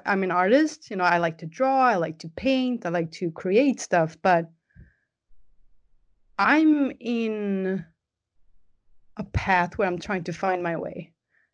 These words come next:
And actually, like, what, what do I do? What do I feel like I wanna do? Even though I'm, like, good at something, well, it may not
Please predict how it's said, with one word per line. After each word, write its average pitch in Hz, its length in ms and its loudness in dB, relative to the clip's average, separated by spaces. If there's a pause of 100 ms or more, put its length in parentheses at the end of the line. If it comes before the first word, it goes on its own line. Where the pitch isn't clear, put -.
(280)
And 214 160 0
actually, 202 460 0
like, 185 220 0
what, 190 420 -2
what 196 300 -2
do 208 180 -2
I 180 100 -2
do? 160 240 -6 (760)
What 202 220 -2
do 226 120 2
I 208 100 2
feel 202 280 -2
like 180 140 -2
I 175 80 -2
wanna 180 420 -2
do? - 300 -10 (1000)
Even 247 200 6
though 240 120 8
I'm, 202 160 4
like, 185 240 2
good 202 180 2
at 247 120 -2
something, 175 480 -6 (460)
well, 262 300 2
it 233 160 2
may 220 480 -2
not 269 340 2